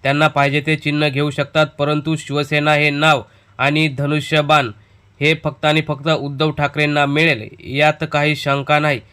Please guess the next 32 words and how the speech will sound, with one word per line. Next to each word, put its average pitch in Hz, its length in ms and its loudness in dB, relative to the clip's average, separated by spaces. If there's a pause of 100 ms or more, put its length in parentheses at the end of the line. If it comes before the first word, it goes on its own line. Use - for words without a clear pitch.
(240)
कारण 147 280 2
नियमाचे 151 760 2 (260)
जे 147 100 0
काय 156 200 2
पायदळी 147 560 0 (360)
राहुल 143 360 0
नार्वेकर 147 360 2
आणि 151 220 2
निवडणूक 147 440 -2
आयोगाने 147 460 2 (460)
जे 147 180 0 (180)
नियम 151 360 0
पायदळी 151 460 2
तुडवले 160 400 0
आहेत 143 160 2 (100)
ते 151 120 -2
सुप्रीम 147 380 -6
कोर्ट 151 240 -2 (100)
पुन्हा 147 280 0
एकदा 143 320 0
त्यांच्यावर 143 600 -2 (480)
जी 143 160 -4
कारवाई 156 500 2
करू 151 260 -4
शकते 143 360 -6 (140)
व 143 140 -4
उद्धव 139 320 -4
ठाकरेंना 147 460 -2
पक्षाने 143 480 -4
चिन्ह 143 300 -4
देऊ 151 240 -2
शकते. 110 360 -8